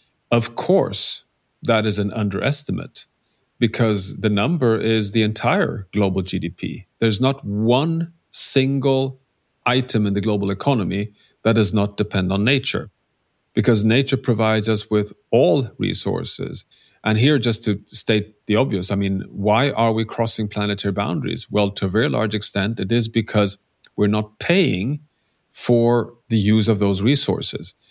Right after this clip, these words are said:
So we are allowed to basically exploit for free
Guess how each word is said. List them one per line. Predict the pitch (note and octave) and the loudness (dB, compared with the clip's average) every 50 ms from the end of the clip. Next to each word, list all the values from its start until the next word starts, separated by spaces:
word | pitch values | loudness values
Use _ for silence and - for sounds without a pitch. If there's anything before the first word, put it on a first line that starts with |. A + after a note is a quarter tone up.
| _ _ _ _ _ _ - | _ _ _ _ _ _ -12
So | - - - G#2+ G#2 G2+ G2+ - - | -2 2 4 4 6 4 4 2 0
we | G2 G#2+ G#2 | 0 2 4
are | G2+ G2+ G2 F#2 | 4 4 2 2
allowed | G2 G2+ G2+ G2 G#2+ A#2 B2+ B2+ B2 A#2 G#2 - | 2 0 2 2 2 2 4 2 2 2 0 -4
to | - - | -8 -2
basically | F#2 G#2+ G#2 G2 - - G2+ G#2+ G2 | 0 0 0 0 -2 -4 -4 -4 -4
exploit | - - - - - - A2+ A#2 C3 C#3 B2+ - - - - - _ | -4 -4 -6 -4 0 2 4 4 4 4 2 0 -4 -8 -14 -16 _
for | - - G#2 G2 | -6 -2 -2 -2
free | F#2+ - - - D3+ D3 A#2 A2 D3 F#3 - - | -2 -2 0 2 4 4 4 4 0 -2 -4 -8